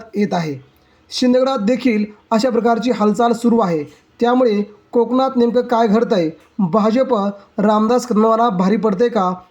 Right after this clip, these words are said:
की रामदास कदम भाजपला भारी पडतात, हे बघण्यासारखं आहे. मात्र रामदास कदमांची अवस्था पाहून सध्या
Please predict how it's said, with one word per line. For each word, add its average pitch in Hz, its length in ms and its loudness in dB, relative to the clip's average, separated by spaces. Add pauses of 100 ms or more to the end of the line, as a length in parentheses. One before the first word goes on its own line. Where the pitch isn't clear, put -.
(120)
की 233 100 0
रामदास 208 360 0
कदम 202 320 0 (260)
भाजपला 208 480 0
भारी 190 240 0
पडतात, 196 360 0 (340)
हे 247 120 2
बघण्यासारखं 202 680 0
आहे. 160 360 -4 (240)
मात्र 202 580 0 (340)
रामदास 214 440 0
कदमांची 220 420 0
अवस्था 202 300 -2
पाहून 190 380 0 (240)
सध्या 208 440 0